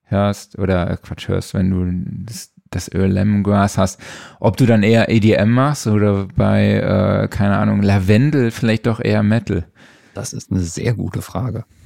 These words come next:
Speaker 2: Das ist sehr, sehr gut, ja.
Speaker 1: Probier das mal aus.
Speaker 2: Ja, mhm.
Speaker 1: Okay, Aufreger der Woche.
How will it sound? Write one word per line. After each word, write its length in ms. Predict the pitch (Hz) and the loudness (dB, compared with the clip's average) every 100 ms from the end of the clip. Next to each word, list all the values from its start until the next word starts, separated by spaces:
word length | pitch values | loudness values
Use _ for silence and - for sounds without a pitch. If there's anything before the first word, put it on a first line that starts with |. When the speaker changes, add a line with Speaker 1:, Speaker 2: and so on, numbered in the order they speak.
| - | -12
Speaker 2:
Das 120 | 120 | -10
ist 120 | 92 | -8
sehr, 300 | 95 - 101 | -4 -2 -2
sehr 100 | 95 | -4
gut, 240 | - 92 - | -6 -10 -4
ja. 220 | 104 135 - _ _ _ _ _ _ - | -2 -4 -8 _ _ _ _ _ _ -8
Speaker 1:
Probier 260 | 104 110 | -2 0
das 140 | 135 139 | 0 0
mal 160 | 139 | 0
aus. 260 | 110 92 - | 2 0 -2
Speaker 2:
Ja, 240 | 127 123 - - | -2 -2 -6 -6
mhm. 220 | 131 160 214 _ _ _ _ _ _ _ | 0 0 -2 _ _ _ _ _ _ _
Speaker 1:
Okay, 380 | - - 135 104 | -2 4 4 4
Aufreger 480 | - 131 - 135 131 | 2 0 0 2 2
der 160 | 123 | 2
Woche. 400 | 113 123 92 87 | 0 -2 -2 -4